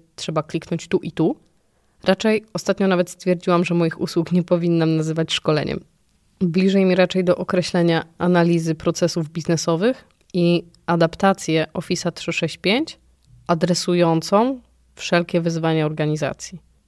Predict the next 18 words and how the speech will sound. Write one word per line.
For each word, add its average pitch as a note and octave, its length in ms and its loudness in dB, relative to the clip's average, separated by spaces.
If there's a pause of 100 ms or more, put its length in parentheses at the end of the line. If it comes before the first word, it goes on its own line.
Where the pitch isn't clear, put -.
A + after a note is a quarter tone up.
(120)
Ale F3 240 2
rzadko G3 340 0
kiedy E3+ 320 2
pojawia E3+ 380 2
się E3 140 0
w D#3+ 60 0
zapytaniach D#3 600 -2
ofertowych D#3 560 -2
właśnie D#3+ 320 2
taka D#3 260 -4
nazwa D3+ 320 0
usługi, D3+ 460 -2
więc C4 260 -2
nazywam F#3 400 2
to - 100 -4
po D#3+ 120 -8
prostu - 320 -8
szkoleniem. - 500 -2